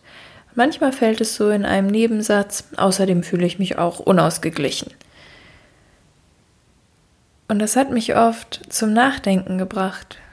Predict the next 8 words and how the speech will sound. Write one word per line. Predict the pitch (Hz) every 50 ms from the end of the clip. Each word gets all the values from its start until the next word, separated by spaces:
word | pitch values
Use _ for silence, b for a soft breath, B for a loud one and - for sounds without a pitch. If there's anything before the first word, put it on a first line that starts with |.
| b b b b b b
Wie | - 208
kann | - - 220 208
das | 208 202 196 190 -
sein? | 226 233 247 254 240 214 196
Der | 196 202 190
Mensch | 185 190 202 202 208 214 - -
ist | - 220 - - -
ein | - 214 208 202 202 202 220